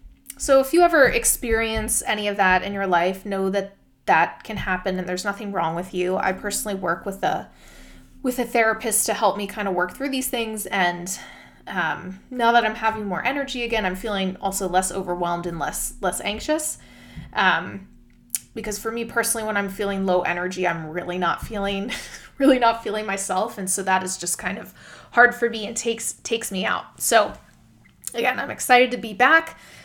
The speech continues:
um, and sharing kind of what's, what's going on. Um, the next exciting big thing that's coming on is I'm in the middle of, of negotiating a lease for a new space for Bright Heart. Um, I'm so,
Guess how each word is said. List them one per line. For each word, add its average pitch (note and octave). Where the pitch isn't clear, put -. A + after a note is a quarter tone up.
um, A#3
and G#3+
sharing A3+
kind G#3+
of F#3+
what's, F#3
what's G#3
going F3
on. F3+
Um, F#3
the A#3
next -
exciting A#3
big A3
thing G#3+
that's G3
coming G3+
on F#3+
is F#3+
I'm G3
in A3+
the A3+
middle G#3
of, F#3+
of G3
negotiating F#3+
a F3
lease A3
for G3+
a F#3+
new F#3
space F#3
for F#3+
Bright G3+
Heart. -
Um, F#3+
I'm A3
so, A#3+